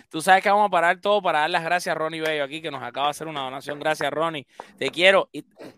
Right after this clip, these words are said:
te voy a preguntar: de los episodios con invitados,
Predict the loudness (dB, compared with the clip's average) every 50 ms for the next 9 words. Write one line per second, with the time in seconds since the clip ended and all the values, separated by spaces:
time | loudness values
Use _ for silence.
0 | _ _ -20 _ _ _ -2 -2 0 4 4 4 4 4 2 -2 -6 -6 -2 2
1 | 4 4 4 2 -4 _ _ _ _ _ _ _ _ _ _ _ _ _ _ _
2 | _ _ _ _ _ _ _ _ _ -4 2 2 2 4 4 4 4 4 4 0
3 | -6 -10 -12 -14 _ _ _ _ _ _ _ _ _ _ _ -4 -2 -2 -2 -4
4 | -6 -6 -4 0 2 2 2 2 0 0 -2 -2 -2 -2 -4 -6 -8 -4 0 4
5 | 4 6 4 4 0 -4